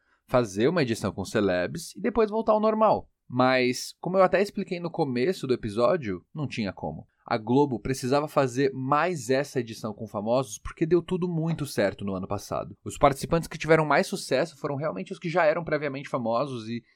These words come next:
tinham algum tipo de costume e desenvoltura pra tudo que rola no pós-B B B. O Babu Santana fez um milhão de publis, a Manu Gavassi ganhou mais notoriedade nas suas músicas,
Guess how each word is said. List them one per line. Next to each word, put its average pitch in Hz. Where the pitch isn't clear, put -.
tinham 196
algum 151
tipo 139
de 127
costume 156
e 117
desenvoltura 123
pra 107
tudo 113
que 123
rola 110
no 104
pós-B 95
B 87
B. 82
O 90
Babu 95
Santana 120
fez 98
um 98
milhão 92
de 120
publis, 135
a 107
Manu 98
Gavassi 113
ganhou 104
mais 95
notoriedade 101
nas 101
suas 110
músicas, 151